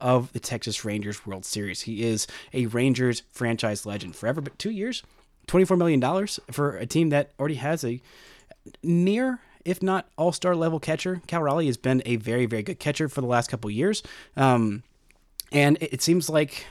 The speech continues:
Mitch Garver is gonna play a similar role with the Mariners that he did with the Rangers this year in mostly D H ing slash being a backup catcher.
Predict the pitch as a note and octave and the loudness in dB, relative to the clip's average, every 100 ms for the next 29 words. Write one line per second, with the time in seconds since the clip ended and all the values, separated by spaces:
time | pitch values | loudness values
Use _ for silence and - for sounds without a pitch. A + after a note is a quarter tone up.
0 | - D3+ D3+ C#3+ D3 C#3 A#2+ - C3+ A#2 | -4 -2 2 4 4 2 -2 2 2 2
1 | G#2+ - F3+ E3+ C#3+ A#2+ B2+ B2+ - - | -2 0 2 2 2 4 2 2 -2 -8
2 | - C3+ A#2 A#2 A#2+ A2+ A2+ G#2 A#2+ A#2 | 0 0 2 2 2 0 -4 -4 0 0
3 | A2+ - G#2+ A2 - G#2 B2+ D3+ D3 B2+ | 0 -4 -2 -2 -4 -2 2 2 2 0
4 | C3+ - C3+ C3+ - - - C#3 C3+ C3+ | -2 0 0 0 -6 -18 -2 2 2 2
5 | B2 B2 D3+ F#3 - E3 D#3+ C3+ B2+ B2 | 0 2 2 2 0 0 0 0 0 0
6 | - B2+ A#2+ A#2 - A2 - - A#2 A#2 | 0 -2 -2 -4 -6 -4 -6 -2 2 2
7 | A2+ A2 - _ A#2+ G#2+ - G#2+ D3 - | 0 -2 -10 _ -2 -2 -2 -4 -4 -8
8 | - D3 - E3 D#3+ | -4 -4 -2 -4 -4